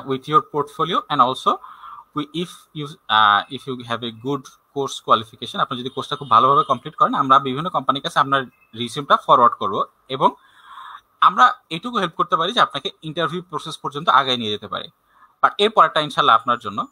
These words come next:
আপনি আসলে depend করবে interview প্রসেসটা কিভাবে crack করবেন। আমরা help করতে পারি, but আপনাকে interview process পর্যন্ত আমরা নিয়ে যেতে পারি।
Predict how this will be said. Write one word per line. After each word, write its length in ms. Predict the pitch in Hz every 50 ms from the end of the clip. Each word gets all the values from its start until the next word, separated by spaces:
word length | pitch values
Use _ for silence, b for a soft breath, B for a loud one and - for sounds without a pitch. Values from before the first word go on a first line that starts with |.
| _ _
আপনি 360 | 131 113 - - 143 131 120 -
আসলে 400 | - 120 - - 131 127 123 110 - 117 117
depend 240 | - 120 - 131 123
করবে 180 | - 120 110 113 110
interview 340 | 110 104 113 110 107 120 117
প্রসেসটা 380 | - - 117 - 123 _ - 120
কিভাবে 240 | - 123 113 110 113
crack 240 | - - 107 104 -
করবেন। 240 | - 117 110 - -
আমরা 220 | - 185 185 208 208
help 160 | 214 214 -
করতে 220 | - 185 - 143
পারি, 160 | - - - 240
but 160 | 208 170 - B B B B B B B
আপনাকে 300 | 139 - - 160 - - 165
interview 300 | 160 139 151 156 208 220
process 240 | - 185 180 165 -
পর্যন্ত 300 | _ 147 127 147 139 123
আমরা 200 | 120 120 120 120
নিয়ে 180 | 131 120 117
যেতে 180 | 113 104 - 107 98
পারি। 200 | 92 87 87